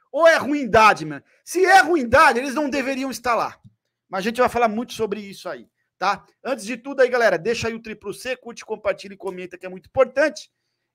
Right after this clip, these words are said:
Inscreva-se no canal, É gratuito, não custa nada, você ajuda a fortalecer a mídia alternativa, tá? Além de concorrer ao uniforme número um oficial Adidas, tá? Tá aí no mural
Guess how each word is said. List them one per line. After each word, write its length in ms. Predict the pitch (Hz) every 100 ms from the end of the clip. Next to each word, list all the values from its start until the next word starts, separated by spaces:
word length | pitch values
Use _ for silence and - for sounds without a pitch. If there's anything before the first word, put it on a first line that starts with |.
| -
Inscreva-se 680 | 214 - 262 320 302 226
no 100 | 240
canal, 680 | 226 208 208 285 285 - _ _ _ _ _ _ _ _ _ 156
É 80 |
gratuito, 640 | 156 233 262 269 269 262 226
não 80 |
custa 340 | 226 240 - 208
nada, 280 | 190 208 180
você 260 | - 202
ajuda 400 | 156 127 208 202
a 20 |
fortalecer 540 | 185 180 175 170 165 180
a 20 |
mídia 220 | 156 156
alternativa, 760 | 160 160 156 - 160 180 180 - _ _ _
tá? 220 | 185 196
Além 240 | 214 180
de 100 | 175
concorrer 640 | 185 190 190 165 143 165 160 _
ao 140 | - 196
uniforme 500 | 196 - 170 175 175
número 300 | 180 185 170
um 160 | 175
oficial 500 | 180 - - 160 160
Adidas, 460 | 156 120 190 170 -
tá? 160 | 170 170
Tá 140 | 147
aí 80 | 160
no 100 | 160
mural 480 | 160 147 151 147